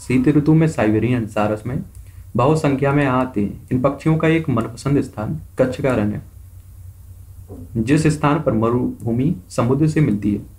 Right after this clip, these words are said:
वहाँ लाल समुद्र, सुंदर कलंगी, बाली, फ्लेमिंगो हजारों की संख्या में आते हैं।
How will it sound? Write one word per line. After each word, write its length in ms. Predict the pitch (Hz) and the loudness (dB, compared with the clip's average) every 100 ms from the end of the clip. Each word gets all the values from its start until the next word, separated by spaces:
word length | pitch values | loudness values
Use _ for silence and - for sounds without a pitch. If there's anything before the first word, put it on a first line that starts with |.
| 107 | -2
वहाँ 120 | 107 | 2
लाल 260 | 110 123 | 2 2
समुद्र, 480 | 139 139 139 - 143 - - - - | 0 -2 -2 -2 -6 -8 -18 -20 -8
सुंदर 420 | - 110 131 120 | 0 2 4 4
कलंगी, 480 | 110 104 104 127 151 - - | 4 4 2 0 -6 -8 -4
बाली, 400 | 113 113 120 101 - - - - - - - - - | 0 0 0 -4 -8 -20 -20 -20 -20 -20 -20 -8 2
फ्लेमिंगो 640 | 131 143 127 113 107 117 - - - - - | 4 4 2 0 0 0 -2 -10 -20 -20 -8
हजारों 340 | 123 117 117 143 | 0 2 2 2
की 80 | 143 | 0
संख्या 340 | 139 135 143 | -2 -2 0
में 120 | 143 | 0
आते 220 | 104 - | 0 -4
हैं। 140 | 104 | -12